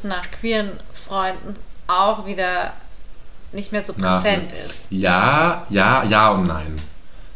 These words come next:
Speaker 2: Ja und nein, weil das schon, schon so dieses, allein dieses Zusehen, wie sich heteronormative Freunde entwickeln und ihnen, was für einen Lebensweg die einschlagen und was für Lebensentwürfe sie haben, was für
Speaker 1: Mhm.
Speaker 2: Lebenspläne,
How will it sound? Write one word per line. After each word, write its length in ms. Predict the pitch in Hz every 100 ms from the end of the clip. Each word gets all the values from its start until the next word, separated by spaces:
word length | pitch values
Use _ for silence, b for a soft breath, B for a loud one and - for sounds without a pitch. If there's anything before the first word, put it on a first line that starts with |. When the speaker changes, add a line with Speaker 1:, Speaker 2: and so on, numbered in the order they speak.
| -
Speaker 2:
Ja 200 | - 98 101
und 140 | 95
nein, 400 | 92 101 120 120
weil 180 | 98 95
das 140 | 92
schon, 340 | - 104 104 101
schon 240 | 110 98
so 80 | 95
dieses, 400 | 95 92 92 - B B B B -
allein 280 | 92 98
dieses 360 | 95 90 90 - - - -
Zusehen, 680 | - 131 135 104 104 101 95
wie 100 | 92
sich 260 | 92 92 -
heteronormative 720 | 113 - 95 92 90 95 90
Freunde 480 | - - 90 90 87
entwickeln 640 | 87 90 90 90 87 - - B B B B B - - - - - - - -
und 200 | 101 98 95
ihnen, 120 | 92
was 160 | 87
für 60 | 104
einen 100 | 95
Lebensweg 440 | 107 101 98 92
die 100 | 92
einschlagen 500 | 90 90 92 85 85
und 80 | 85
was 160 | 85 -
für 60 |
Lebensentwürfe 920 | 87 98 92 92 - 98 87 101 - 87
sie 180 | 92 90
haben, 260 | 90 90
was 100 | 87
für 40 | 90
Speaker 1:
Mhm. 60 |
Speaker 2:
Lebenspläne, 640 | 90 - - 90 90 87